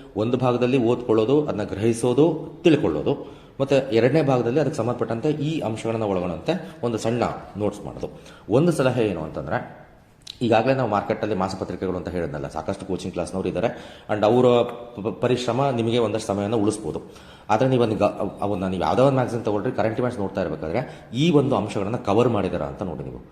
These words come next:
ಈ ಎಲ್ಲ ಅಂಶಗಳು ಕವರ್ ಮಾಡಿದಾರೆ ಅಂತಂದ್ರೆ ನೀವು ನೋಟ್ಸ್ ಮಾಡೋ ಅವಶ್ಯಕತೆ ಇಲ್ಲ. In case ಕವರ್ ಮಾಡಿಲ್ಲ ಅಂದ್ರೆ ನೀವೇ ನಿಮ್ಮ ಒಂದು ಸ್ವಂತ ನೋಟ್ಸನ್ನ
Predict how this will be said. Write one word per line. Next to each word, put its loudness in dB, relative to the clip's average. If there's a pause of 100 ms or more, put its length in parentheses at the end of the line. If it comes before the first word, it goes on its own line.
(160)
ಈ -2
ಎಲ್ಲ 0
ಅಂಶಗಳು 0
ಕವರ್ 0
ಮಾಡಿದಾರೆ -2
ಅಂತಂದ್ರೆ -4
ನೀವು 0
ನೋಟ್ಸ್ 2
ಮಾಡೋ 0
ಅವಶ್ಯಕತೆ -4
ಇಲ್ಲ. -10 (320)
In 0
case 2
ಕವರ್ 6
ಮಾಡಿಲ್ಲ -2
ಅಂದ್ರೆ -6
ನೀವೇ 6
ನಿಮ್ಮ 0
ಒಂದು 0
ಸ್ವಂತ 2
ನೋಟ್ಸನ್ನ -4